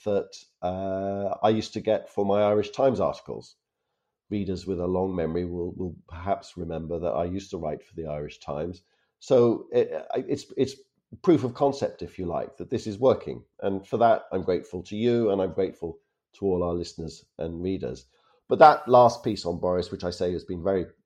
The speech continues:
popular, wildly popular, if you don't mind me saying, um, rehearsed all of the arguments, which is that he's always been a mendacious liar. And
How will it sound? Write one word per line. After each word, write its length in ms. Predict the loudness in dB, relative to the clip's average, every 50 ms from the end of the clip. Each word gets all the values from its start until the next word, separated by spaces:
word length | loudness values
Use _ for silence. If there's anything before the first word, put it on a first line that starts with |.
| _ -6
popular, 300 | -6 -6 -4 -2 -2 -2
wildly 440 | 2 4 4 6 4 4 0 -4 -10
popular, 400 | -10 -10 -12 -12 -10 -12 -12 -10
if 80 | -10
you 80 | -10 -8
don't 160 | -8 -8 -8
mind 180 | -8 -8 -8 -10
me 80 | -12
saying, 420 | -14 -6 -4 -2 -2 -2 -2 -6 -8 _ _ _ _ _ _ _ _ _ _ -4
um, 340 | -2 -2 -2 -2 -4 -8 -10 -16 _ _ _ -20 -12
rehearsed 640 | 0 2 2 4 6 6 6 6 4 0 -6 -12 -16 -4
all 220 | 0 2 4 4 2
of 80 | 2
the 100 | 0 -2
arguments, 500 | -2 -2 -4 -4 -6 -6 -6 -6 -8 -8
which 180 | -10 -12 -10 -8
is 160 | -10 -10 -8
that 160 | -8 -10 -10 -10 _ _ _ _ _ _ _ _ _
he's 160 | -6 -2 0
always 260 | 0 2 2 0 -2
been 420 | -4 -4 -4 -4 -4 -6 -8 -10 -12 _ -6
a 60 | -4
mendacious 640 | -4 -4 -4 -2 -2 -4 -4 -4 -8 -12 -12 -2 4
liar. 420 | 6 6 6 8 6 4 4 2 -2 -8 -20 _ _ _ _
And 560 | -8 -6 -6 -4 -4 -4 -4 -4 -6 -8 -10